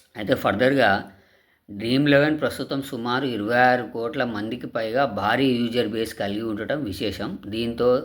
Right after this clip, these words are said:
ఈ వినియోగదారులను దేశంలో వేగంగా అభివృద్ధి చెందుతున్న రిటైల్ పెట్టుబడి మార్కెట్ వైపు మళ్లించాలని కంపెనీ భావిస్తోంది. So వీళ్ళకి యూజర్ బేస్ చాలా ఉంది, చాలా పెద్ద యూజర్ బేస్ ఉంది.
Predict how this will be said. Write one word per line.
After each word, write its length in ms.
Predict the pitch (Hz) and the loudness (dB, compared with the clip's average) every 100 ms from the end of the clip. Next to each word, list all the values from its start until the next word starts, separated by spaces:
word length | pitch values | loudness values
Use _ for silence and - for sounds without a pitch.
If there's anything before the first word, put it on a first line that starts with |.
| - 120 | -6 -10
ఈ 120 | 117 170 - - _ _ _ 110 | -6 -8 -10 -20 _ _ _ -8
వినియోగదారులను 920 | 107 127 143 143 139 131 127 139 143 110 | 0 4 6 6 4 4 2 0 -2 -2
దేశంలో 560 | 107 117 131 127 120 139 | -4 -2 -2 0 0 0
వేగంగా 540 | 110 110 120 120 123 | -2 -2 0 2 2
అభివృద్ధి 420 | 117 110 113 113 | 2 0 -8 -8
చెందుతున్న 600 | 113 110 104 101 120 123 | -8 -6 -6 -6 -6 -6
రిటైల్ 520 | 113 98 98 127 135 127 | -4 -4 0 2 2 -2
పెట్టుబడి 400 | 107 110 120 104 | -6 -4 -2 -2
మార్కెట్ 460 | 104 104 123 107 | -4 -4 -6 -6
వైపు 240 | 107 104 139 | -6 -6 -4
మళ్లించాలని 920 | 131 104 120 120 120 101 98 123 196 | -2 0 0 0 0 0 0 -4 -2
కంపెనీ 380 | 107 101 110 | -2 -2 -4
భావిస్తోంది. 720 | 139 104 98 98 - 90 85 82 _ _ _ _ _ _ _ _ _ | -4 -2 -4 -4 -8 -10 -10 -14 _ _ _ _ _ _ _ _ _
So 120 | - 107 101 92 90 - _ _ _ _ - | -4 0 2 0 -4 -14 _ _ _ _ -4
వీళ్ళకి 280 | 113 127 127 | 0 0 0
యూజర్ 340 | 113 120 127 139 | 0 2 4 4
బేస్ 260 | 147 147 | 2 2
చాలా 220 | 131 120 123 | 2 4 4
ఉంది, 220 | 104 82 - | 0 -8 -8
చాలా 240 | 107 113 | -2 0
పెద్ద 220 | 117 104 | 0 -2
యూజర్ 340 | 107 101 107 104 | -4 -2 -4 -4
బేస్ 240 | 104 98 | -6 -6
ఉంది. 240 | 95 101 | -8 -8